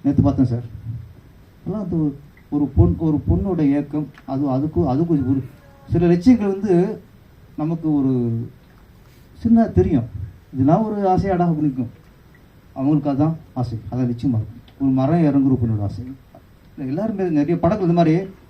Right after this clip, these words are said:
ஒவ்வொன்றும் ஒரு, அப்புறம் இசையை பத்தி ஒரு படம், அவங்க லவ் மேட்ரு, கிளத்தி, நிறைய ஒரு நேத்து இன்று பார்த்த எல்லா படமே எங்களை பொறுத்த வரைக்கும்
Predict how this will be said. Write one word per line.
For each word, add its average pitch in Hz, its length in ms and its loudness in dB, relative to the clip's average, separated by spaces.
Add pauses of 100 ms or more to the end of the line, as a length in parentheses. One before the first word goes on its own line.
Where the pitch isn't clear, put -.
ஒவ்வொன்றும் 185 420 2
ஒரு, 139 640 2 (960)
அப்புறம் 143 220 -2
இசையை 165 260 4
பத்தி 147 220 6 (1120)
ஒரு 131 100 -2
படம், 117 260 -2 (960)
அவங்க 127 380 0 (320)
லவ் 151 200 6
மேட்ரு, 120 300 2 (1800)
கிளத்தி, 131 400 0 (880)
நிறைய 170 240 -2
ஒரு 151 540 -2
நேத்து 190 360 -4
இன்று 160 180 -2
பார்த்த 151 260 0
எல்லா 135 140 4
படமே 156 420 4 (460)
எங்களை 135 260 2
பொறுத்த 123 200 4
வரைக்கும் 143 300 -2